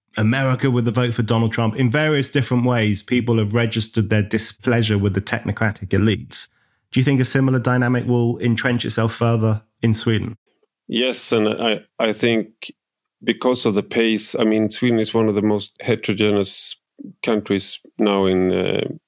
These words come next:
Speaker 2: in all of the Western world. I think Austria and, uh, it's up there with, uh, Britain and France, I th-, but it's, like, happened in twenty years instead of, uh, seventy years. And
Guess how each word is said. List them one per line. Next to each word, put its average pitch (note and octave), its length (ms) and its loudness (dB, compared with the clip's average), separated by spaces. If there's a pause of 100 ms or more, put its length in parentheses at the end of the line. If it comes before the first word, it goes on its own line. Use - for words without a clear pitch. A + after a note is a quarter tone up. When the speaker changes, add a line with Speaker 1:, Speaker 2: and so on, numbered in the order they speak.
Speaker 2:
in G2 200 2
all G#2 220 2
of F#2+ 60 -2
the F#2+ 80 2
Western F#2+ 340 0
world. G2+ 260 2
I - 20 -2
think F#2 320 -2
Austria G2 580 0
and, F2+ 200 0 (240)
uh, F#2+ 60 2
it's F2+ 300 0
up A2+ 200 -2
there G#2+ 140 4
with, F#2+ 280 -2
uh, G2 360 2 (420)
Britain G#2+ 420 0
and G2 100 0
France, A2 300 0
I G2 60 2
th-, - 200 -10
but G2+ 140 2
it's, - 180 -4 (280)
like, G2+ 240 0
happened G2+ 360 0
in F#2+ 220 2
twenty G2 380 0
years A2 380 0
instead F#2 380 0
of, F2 200 0 (180)
uh, F2+ 220 2
seventy A#2 400 -2
years. E2 300 -2 (280)
And G#2+ 400 0